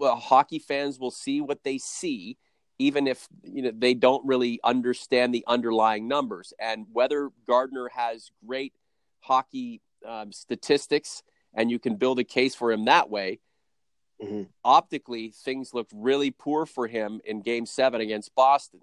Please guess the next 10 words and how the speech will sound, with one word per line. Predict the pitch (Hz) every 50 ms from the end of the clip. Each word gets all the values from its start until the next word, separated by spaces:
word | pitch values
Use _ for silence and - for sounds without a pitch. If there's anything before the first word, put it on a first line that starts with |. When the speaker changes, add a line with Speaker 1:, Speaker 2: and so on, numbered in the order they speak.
| _ _
Speaker 1:
So | _ - - - 135 127 123 123 120 113 _ _ _ _ _ _ _ _ _ -
is | 135 131 120 131
it | 127
a | 120
matter | 120 120 131 147 156 156 151 143 139
of, | 131 131 120 - - _ _ _ _ _ _
<laughs> | - - - 123 107 104
you | 117 127
know, | 120 -
hockey | - - 127 127 135 - - 139 127 104